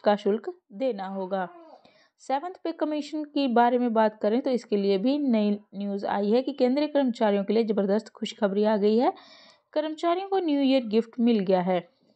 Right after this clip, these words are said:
महंगाई भत्ते में ज़बरदस्त इजाफा हुआ है। ये कन्फर्म हो गया है कि कर्मचारियों को एक जनवरी दो हज़ार चौबीस से पचास फीसदी महंगाई भत्ता मिलेगा। नवंबर एआईसीपीआई इंडेक्स के आंकड़ों से साफ हो गया है। हालांकि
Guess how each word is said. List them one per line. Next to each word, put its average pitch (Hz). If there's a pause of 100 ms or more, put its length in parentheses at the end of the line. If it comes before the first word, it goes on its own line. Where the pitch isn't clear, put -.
(200)
महंगाई 208
भत्ते 208
में 277
ज़बरदस्त 226
इजाफा 196
हुआ 240
है। 285
ये 226
कन्फर्म 233
हो 262
गया 254
है 269
कि 269
कर्मचारियों 240
को 196 (340)
एक 285
जनवरी 247
दो 208
हज़ार 196
चौबीस 254
से 294
पचास 294
फीसदी 220
महंगाई 202
भत्ता 214
मिलेगा। 190 (400)
नवंबर 269
एआईसीपीआई 208
इंडेक्स 208
के 208
आंकड़ों 202
से 262
साफ 269
हो 220
गया 190
है। 226 (580)
हालांकि 294